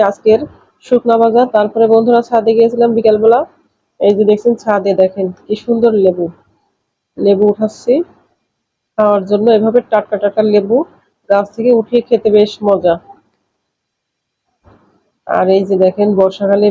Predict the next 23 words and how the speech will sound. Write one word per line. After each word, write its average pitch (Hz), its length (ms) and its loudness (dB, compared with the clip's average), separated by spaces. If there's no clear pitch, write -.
বেলি 190 220 2
ফুল 208 200 -4
ফুটে 208 220 -2
আছে, 202 200 0
মাশাআল্লাহ, 196 600 0
কি 208 60 -6
সুন্দর। 214 340 0
আর 185 160 0
এদিকে 202 320 0
হচ্ছে 208 220 -2
নয়নতারা, 190 560 2
নয়নতারা 196 540 2
ফুলও 214 320 0
মাশাআল্লাহ 185 460 0
দেখেন 180 320 -2
কি 208 100 -10
সুন্দর, 214 360 0
সবুজ 208 400 0
আর 180 140 -4
সবুজ, 202 320 0
তার 202 160 2
মাঝে 208 340 0
গোলাপি 196 460 0